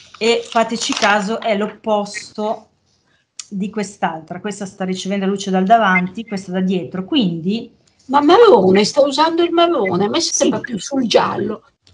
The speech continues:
Speaker 1: No, no, marrone, marrone, è un marrone.
Speaker 2: Marrone?
Speaker 1: Sì, è un marrone per, eh, creare gli scuri, cominciare ad abbozzare gli scuri.
Speaker 2: Mm.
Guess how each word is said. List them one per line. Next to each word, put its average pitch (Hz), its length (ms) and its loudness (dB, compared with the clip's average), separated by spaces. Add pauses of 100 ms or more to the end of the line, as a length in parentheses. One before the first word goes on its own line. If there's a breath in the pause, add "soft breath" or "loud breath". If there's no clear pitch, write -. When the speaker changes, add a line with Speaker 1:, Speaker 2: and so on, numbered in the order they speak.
Speaker 1:
No, 277 120 -2
no, 302 160 4
marrone, 226 320 2
marrone, 226 420 0
è - 60 -12
un 208 80 -4
marrone. 294 460 6
Speaker 2:
Marrone? 254 420 0 (300)
Speaker 1:
Sì, 403 360 -8 (100)
è - 80 -10
un 208 60 -4
marrone 320 360 -2
per, 269 220 -2
eh, 226 360 4
creare 262 300 0
gli 247 160 -4
scuri, 180 540 -6
cominciare 220 460 -2
ad 202 100 2
abbozzare 202 520 0
gli 190 120 0
scuri. 170 440 -2
Speaker 2:
Mm. - 840 -14